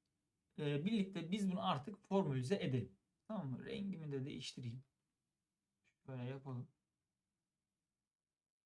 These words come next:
Şimdi biz genelleyeceğiz ya, o zaman n diyelim, tamam mı? N elemanlı diyelim hatta.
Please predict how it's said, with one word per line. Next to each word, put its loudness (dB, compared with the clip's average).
Şimdi -2
biz 2
genelleyeceğiz 4
ya, 0
o -4
zaman 0
n 6
diyelim, 2
tamam -2
mı? -4
N 2
elemanlı 0
diyelim -4
hatta. -6